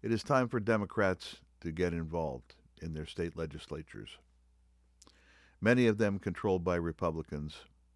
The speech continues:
and figure out how to keep voting alive and well in their states. We narrowly saved democracy on Election Day in twenty twenty, but we should have learned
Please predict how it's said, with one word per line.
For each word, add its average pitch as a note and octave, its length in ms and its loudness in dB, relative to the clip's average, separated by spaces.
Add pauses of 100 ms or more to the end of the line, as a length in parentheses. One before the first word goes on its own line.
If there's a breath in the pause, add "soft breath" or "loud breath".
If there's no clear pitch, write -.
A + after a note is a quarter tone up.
(580 soft breath)
and F#2 140 -8
figure G#2+ 320 0
out G2 200 2
how G2+ 140 0
to F#2+ 120 -2
keep G2+ 320 -4
voting F2+ 440 0 (440)
alive E2+ 720 -2
and D#2 160 -8
well E2 260 -2 (100)
in D#2 120 -8
their D2+ 140 -8
states. - 500 -10 (2000 soft breath)
We A2 140 2
narrowly A#2 500 6
saved G2 400 2 (220)
democracy E2+ 840 -2
on D2 300 -8
Election D#2 460 -6
Day D2 360 -6
in D2 300 -10 (480)
twenty D#2 260 -6
twenty, D2 420 -10 (1400 soft breath)
but G#2 120 4
we A#2 120 6
should A2+ 220 2
have G#2 140 2
learned F#2+ 480 0